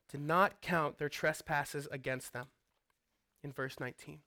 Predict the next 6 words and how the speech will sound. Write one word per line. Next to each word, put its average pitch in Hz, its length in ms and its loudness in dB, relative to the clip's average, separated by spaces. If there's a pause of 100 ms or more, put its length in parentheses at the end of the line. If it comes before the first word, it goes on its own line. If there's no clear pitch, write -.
(1200)
God, 175 380 8 (2250)
before 185 480 4
we 170 160 2
were 160 120 2
ever 170 220 4
created 143 540 0